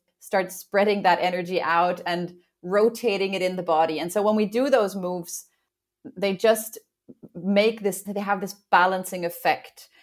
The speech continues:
And you can amplify it by actually tapping into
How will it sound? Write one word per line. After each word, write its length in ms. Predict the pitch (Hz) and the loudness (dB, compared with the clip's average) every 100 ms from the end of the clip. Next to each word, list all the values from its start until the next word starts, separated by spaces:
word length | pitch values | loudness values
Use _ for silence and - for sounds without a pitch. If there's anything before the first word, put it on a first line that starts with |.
| _ _ | _ _
And 200 | 185 190 | 0 0
you 60 | 196 | -2
can 160 | 208 214 | -6 0
amplify 640 | 185 220 220 196 - 170 | 2 2 0 -2 4 6
it 200 | 170 170 | 6 4
by 160 | 170 170 | 2 2
actually 640 | - 185 - - 180 160 - | -2 -6 -8 -8 -4 -4 -6
tapping 440 | - 196 208 196 170 | -6 -4 -4 -4 -4
into 680 | 165 175 175 170 160 156 | -4 -6 -6 -4 -4 -6